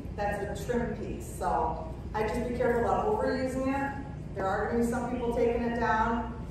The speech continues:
There's reclaimed wood. I mean, there's things I just always wanna be careful of. Was that a big deal in two thousand seventeen?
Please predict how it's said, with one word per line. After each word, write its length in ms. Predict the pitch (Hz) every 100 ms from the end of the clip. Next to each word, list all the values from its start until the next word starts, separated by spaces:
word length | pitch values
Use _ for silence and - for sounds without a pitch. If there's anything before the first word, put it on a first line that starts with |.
| -
There's 160 | - -
reclaimed 540 | 240 240 240 233 208
wood. 200 | 208 220
I 180 | 233 233
mean, 100 | 233
there's 180 | 214 214
things 220 | - -
I 80 | 247
just 160 | 233 233
always 300 | 226 247 254
wanna 260 | 240 214 -
be 180 | -
careful 500 | 240 247 254 220 -
of. 460 | - 190 185 202 - - - - - - - - 208
Was 160 | 220 220
that 400 | 233 226 226 220
a 20 |
big 300 | 220 214 214
deal 340 | 208 202 196 -
in 60 | -
two 80 | 196
thousand 360 | 196 185 -
seventeen? 640 | 180 - - - - -